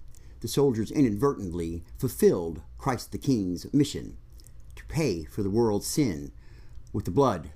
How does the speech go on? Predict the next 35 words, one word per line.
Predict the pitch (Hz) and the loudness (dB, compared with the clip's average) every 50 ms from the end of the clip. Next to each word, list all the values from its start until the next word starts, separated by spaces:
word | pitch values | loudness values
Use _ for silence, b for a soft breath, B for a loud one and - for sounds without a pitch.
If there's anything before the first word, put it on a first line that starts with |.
| - - | -14 -6
that | - 98 - | -6 -6 -4
flowed | - - 139 131 110 92 85 82 76 80 - - - | 0 2 4 4 4 4 2 -2 -6 -8 -12 -14 -6
from | - 107 95 | -2 -2 0
his | 98 85 101 | 0 0 2
wounds. | 117 104 85 73 64 - - - - - - - - b b b b b b b b b | 2 2 2 0 -4 -10 -12 -14 -14 -14 -18 -20 -18 b b b b b b b b b
The | - 147 | 6 8
Old | 143 139 - | 8 8 6
Testament | 156 143 - - 135 131 - | 6 2 4 2 2 0 2
prophet | - 151 143 - 143 107 | 2 0 0 2 0 0
Isaiah | 131 139 123 143 139 123 113 | 2 2 4 4 4 4 4
put | - - 131 120 | 4 2 2 2
it | 120 - | 2 0
this | 117 101 - - | -2 -2 -2 -4
way, | 92 78 71 60 60 - - - - - - - - - - - - - - | -4 -6 -6 -8 -12 -14 -16 -18 -18 -18 -18 -18 -18 -18 -18 -18 -16 -14 -4
"He | - 139 | 0 0
was | 127 123 | 0 0
pierced | - - - 185 147 107 - - - - - | 0 2 4 4 4 4 0 -4 -10 -12 -6
for | - 143 - | -4 -2 0
our | 120 123 | 0 -2
transgressions. | - - 123 113 - - 151 151 147 - - 76 62 64 - - - - - - b b b b b b b | 0 0 0 0 2 2 0 0 0 -2 -8 -8 -8 -10 -10 -10 -12 -14 -14 -16 b b b b b b b
He | - 143 | 2 4
was | 135 127 - | 4 4 2
crushed | - - 190 175 127 - - - - | 4 4 4 4 4 0 -8 -14 -14
for | - - - 139 - - | -12 -4 -4 -4 2 4
our | 139 160 175 160 135 | 4 4 4 4 2
iniquities. | - 131 131 143 156 156 147 131 - 92 76 67 65 - - - - - B B B B B B | 2 2 2 2 2 2 0 -2 -2 -4 -6 -6 -10 -12 -12 -14 -14 -14 B B B B B B
The | - 143 | -2 4
punishment | - 175 208 208 208 - 196 185 - - | 4 6 4 4 4 4 2 2 4 2
that | 160 147 110 | 0 0 4
brought | 156 156 170 170 - | 6 6 4 4 4
us | 165 147 - - | 0 -2 -2 -4
peace | - - - 226 202 147 - - - - - - - - | -6 -2 0 2 2 2 0 -4 -8 -10 -12 -16 -6 -4
was | 139 135 | -2 0
upon | 151 143 - 156 147 131 117 | 0 0 2 2 2 4 4
him, | 113 170 190 156 92 64 50 - - | 4 4 4 4 2 0 -6 -10 -12